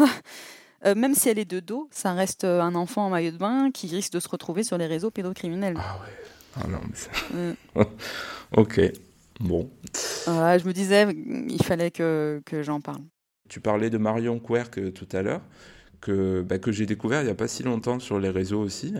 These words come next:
Speaker 2: Elle vit en Suède, c'est ça ?
Speaker 1: Euh,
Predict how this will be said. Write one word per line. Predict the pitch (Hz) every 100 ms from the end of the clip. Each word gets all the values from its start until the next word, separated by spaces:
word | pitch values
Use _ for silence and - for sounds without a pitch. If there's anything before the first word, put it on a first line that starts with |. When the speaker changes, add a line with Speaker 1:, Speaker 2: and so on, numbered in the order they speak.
| 110
Speaker 2:
Elle | 98
vit | 95 107
en | 104
Suède, | - 143 147 98
c'est | 98
ça ? | 107 131 - - - - _ - _ _ _ _ - -
Speaker 1:
Euh, | 190 196 196 190 185 185 180 180